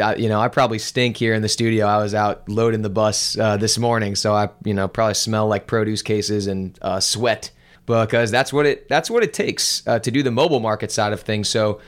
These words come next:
if, let's say we had a, a produce stand or a, a brick and mortar corner store, and we could figure out a way to operate that in a way that's more efficient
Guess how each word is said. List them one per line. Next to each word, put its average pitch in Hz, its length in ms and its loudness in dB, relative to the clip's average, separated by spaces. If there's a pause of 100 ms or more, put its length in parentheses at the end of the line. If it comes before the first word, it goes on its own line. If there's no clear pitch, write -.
(480)
if, 147 340 0 (180)
let's 165 240 2
say 202 260 4
we 135 160 0
had 110 300 2
a, 104 380 0 (160)
a 90 220 -4
produce 110 640 -2
stand 98 540 -2
or 95 180 0
a, 76 60 -2
a 80 600 -4
brick 101 180 -4
and 95 100 -2
mortar 92 380 -4
corner 90 320 -10
store, - 400 -10 (360)
and 113 100 -2
we 113 100 2
could 107 120 -4
figure 139 260 0
out 127 100 4
a 120 40 0
way 117 140 2
to 107 100 -4 (160)
operate 110 420 0
that 104 360 0 (260)
in 113 140 -2
a 110 40 2
way 113 140 2
that's 107 200 -2
more 110 440 0 (220)
efficient 113 600 -2